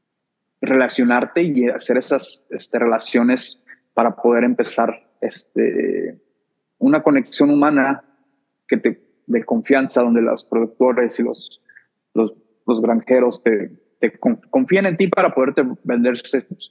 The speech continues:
su producto. Ya que pasó todo eso, este, de puro aburrimiento, en serio, empezamos a hacer las tortillas en, en la casa, en el apartamento, subiendo, subiendo videos, fotos,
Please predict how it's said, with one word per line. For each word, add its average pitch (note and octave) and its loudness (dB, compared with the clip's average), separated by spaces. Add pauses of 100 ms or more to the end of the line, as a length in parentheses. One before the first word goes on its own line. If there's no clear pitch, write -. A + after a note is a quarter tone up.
(140)
su - -6
producto. A2+ -2 (540)
Ya C3 2
que D#3+ 4
pasó C#3+ 0
todo D#3 2
eso, F#3+ -2
este, A#2 -4 (220)
de A2+ -2
puro C#3+ 2
aburrimiento, C3 2
en C#3 -2
serio, C3+ 0
empezamos B2+ -4
a - -4
hacer A#2+ 0
las - -2
tortillas A#2 0
en, A#2 -2 (360)
en A#2 0
la A2 -2
casa, E3 0
en C3+ 2
el B2 4
apartamento, C#3+ 0 (140)
subiendo, C3+ 2 (300)
subiendo D3+ 2
videos, C3 0
fotos, B2+ -6